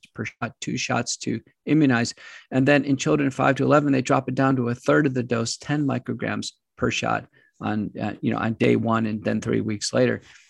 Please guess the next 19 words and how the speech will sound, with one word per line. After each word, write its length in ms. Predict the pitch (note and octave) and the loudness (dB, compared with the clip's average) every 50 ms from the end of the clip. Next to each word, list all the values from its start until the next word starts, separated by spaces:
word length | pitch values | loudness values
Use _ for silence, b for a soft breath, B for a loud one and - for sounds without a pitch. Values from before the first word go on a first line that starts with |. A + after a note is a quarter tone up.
| b - | b -6
Uh, 140 | C3 A#2+ - C#3 | -6 -6 -4 0
the, 220 | C3 C#3 - - - | 0 0 0 0 -2
the 100 | C#3+ C3+ | -4 -4
pediatric 600 | B2+ - G#3 F#3+ E3 D#3+ E3+ E3+ - F3+ E3 - | -2 -2 0 4 4 4 4 2 0 -6 -8 -4
trials, 440 | - C3+ C3 B2+ C3 C3+ C3 - - | -4 0 2 2 2 0 -2 -4 -4
uh, 140 | C3+ C3+ - - | -4 -4 -4 -4
were 180 | - C#3+ D3 | -2 -2 0
not 220 | C#3+ D#3 G3 - F3 | 0 0 -2 -4 -4
reassuring. 540 | F3+ D#3+ C3 B2 - - - A#2+ A2+ A2 b b b b b _ - | -2 -2 -2 -2 -4 -4 -6 -6 -8 -10 b b b b b _ -10
Uh, 160 | B2 A2 B2 - - | -8 -8 -8 -6 -8
they, 480 | C3 B2+ - A#2+ B2 B2+ C#3+ D3 C#3+ C#3 | -8 -8 -6 -6 -2 0 2 2 2 2
you 320 | - C#3+ C#3 - - D3 | 0 -2 -4 -2 0 0
know, 120 | C#3 C3 | 0 0
four, 260 | B2 - - F#3 F3+ - - - | 0 0 0 0 0 0 -4 -14
four 240 | - - - G#3 | -6 -2 0 2
to 60 | G3 F3+ | 2 2
five 200 | - E3+ E3 - | 2 0 0 2
thousand 260 | - D3+ D3+ C#3+ C#3+ | 2 2 2 2 0
children 440 | - - F3 D#3 C3+ B2 B2 - - | -2 -2 0 0 0 0 -2 -6 -14